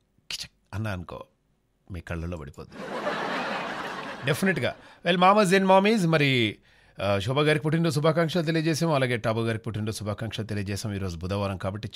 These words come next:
చక్కని భక్తిరసభరితమైనటువంటి పాటతో మన కార్యక్రమాన్ని స్టార్ట్ చేద్దాం. రాముడు అంటే నాకు చాలా ఇష్టం, సీత అంటే నాకు చాలా ఇష్టం, లక్ష్మణుడు అంటే కూడా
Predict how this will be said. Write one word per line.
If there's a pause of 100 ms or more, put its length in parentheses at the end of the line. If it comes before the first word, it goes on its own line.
చక్కని
భక్తిరసభరితమైనటువంటి
పాటతో (520)
మన
కార్యక్రమాన్ని
స్టార్ట్
చేద్దాం. (640)
రాముడు
అంటే
నాకు
చాలా
ఇష్టం, (120)
సీత
అంటే
నాకు
చాలా
ఇష్టం, (400)
లక్ష్మణుడు
అంటే
కూడా